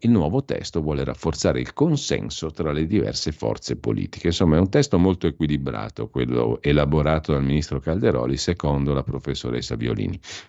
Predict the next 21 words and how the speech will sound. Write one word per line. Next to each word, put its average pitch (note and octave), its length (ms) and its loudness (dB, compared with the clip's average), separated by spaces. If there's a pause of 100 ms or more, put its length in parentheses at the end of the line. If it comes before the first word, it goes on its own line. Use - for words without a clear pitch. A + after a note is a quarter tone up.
(380)
Secondo A#2+ 420 6
invece G2 280 6
Matteo E2 420 2
Ricci, D#2+ 360 -4
sindaco D#2+ 580 0
P D2+ 180 -2
D D2 220 0
di D2 160 -2
Pesaro, D2+ 500 2
presidente D2 720 0
delle C#2 400 0 (520)
autonomie, D#2+ 1080 2
eh, B1 300 -6
locali, D2 960 2
noi F2 300 6
sindaci D2 580 0
siamo F#2 400 -2
contro, F2 720 0
le D#2 160 0
regioni D2 480 2
diventeranno C#2 920 -2